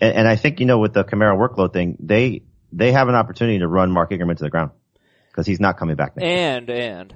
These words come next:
Speaker 2: uh, we are gonna really get heavily into the rookie running backs tomorrow. So stay tuned for that. Right now, I gotta tell you about the Draft app and Best Ball. Heath, we doing any bus-, Best Balls this week?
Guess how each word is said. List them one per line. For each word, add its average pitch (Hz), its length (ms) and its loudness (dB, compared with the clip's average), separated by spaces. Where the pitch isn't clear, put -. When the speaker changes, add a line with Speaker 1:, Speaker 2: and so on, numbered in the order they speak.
Speaker 2:
uh, 123 720 -2
we 147 200 -2
are 165 60 0
gonna 147 220 -2
really 170 260 0
get 147 140 -2
heavily 151 320 0
into 143 140 -4
the 135 100 -4
rookie 147 320 -4
running 139 260 -4
backs 123 380 -6
tomorrow. 101 480 -10
So 113 260 -8
stay 127 240 -4
tuned 131 240 -10
for 117 140 -8
that. 156 300 2
Right 160 200 0
now, 160 160 0
I 156 60 0
gotta 143 140 -2
tell 143 140 -4
you 139 140 0
about 143 260 0
the 151 160 0
Draft 160 560 0
app 165 380 2
and 135 320 -6
Best 151 440 -2
Ball. 151 640 2
Heath, 190 200 -2
we 175 100 0
doing 185 180 2
any 185 100 0
bus-, 175 240 0
Best - 300 0
Balls 185 260 2
this 190 160 -10
week? 220 380 -6